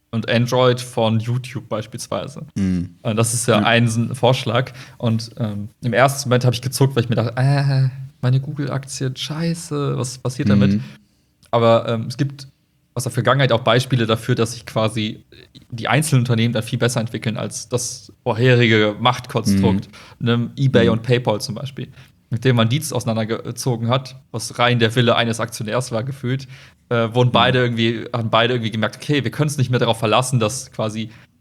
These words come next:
Speaker 1: äh, der eine uns irgendwie schützt vom Rest, sondern wir müssen halt irgendwie selbst klarkommen. Das heißt, da war wieder so
Speaker 2: Mhm.
Speaker 1: plötzlich ein Antrieb da,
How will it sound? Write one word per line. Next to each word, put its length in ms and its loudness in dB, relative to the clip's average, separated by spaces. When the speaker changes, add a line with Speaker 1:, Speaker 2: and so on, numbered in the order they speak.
Speaker 1:
äh, 100 0
der 160 0
eine 200 4
uns 200 -4
irgendwie 180 -4
schützt 480 -2
vom 180 -6
Rest, 320 0
sondern 280 -4
wir 60 -4
müssen 160 -2
halt 160 0
irgendwie 160 -4
selbst 260 2
klarkommen. 440 -4
Das 100 -8
heißt, 180 0
da 80 2
war 120 4
wieder 180 4
so 60 2
Speaker 2:
Mhm. 60 -2
Speaker 1:
plötzlich 260 -2
ein 80 -2
Antrieb 340 -2
da, 260 0